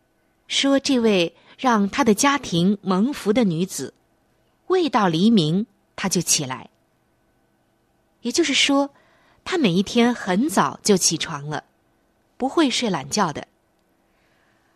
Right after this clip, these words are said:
而听众朋友，你知道吗？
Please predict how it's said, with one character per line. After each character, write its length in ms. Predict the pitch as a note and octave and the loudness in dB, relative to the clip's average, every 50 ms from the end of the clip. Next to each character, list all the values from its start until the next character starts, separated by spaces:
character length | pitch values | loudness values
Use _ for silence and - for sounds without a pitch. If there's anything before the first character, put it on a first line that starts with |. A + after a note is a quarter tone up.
| _ _ _ _ _ | _ _ _ _ _
而 200 | - G#3 G3+ G3+ | -4 -2 -2 -2
听 180 | - - C#4 C4+ | -4 -4 -2 0
众 140 | C4 A3+ | 0 0
朋 220 | G3+ G3 F3 D#3+ D#3 | -2 -2 -4 -4 0
友， 200 | D#3 D3 C3+ - _ _ _ _ _ _ _ _ _ _ _ _ - | 2 0 0 0 _ _ _ _ _ _ _ _ _ _ _ _ -6
你 80 | - F#3+ | -6 -2
知 140 | - D4 | 0 2
道 180 | D4+ E4 D4+ C#4 | 2 2 2 2
吗？ 220 | A#3 G#3+ G3 G3 | 2 2 0 -2